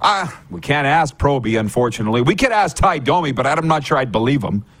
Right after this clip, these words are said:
They say Joe Kocur.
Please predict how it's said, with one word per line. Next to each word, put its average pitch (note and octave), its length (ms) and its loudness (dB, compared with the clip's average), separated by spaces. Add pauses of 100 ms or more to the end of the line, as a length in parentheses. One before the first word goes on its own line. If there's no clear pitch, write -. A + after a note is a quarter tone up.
(1500)
They G#2 120 -2
say D3+ 240 0
Joe C3 220 0
Kocur. - 460 -8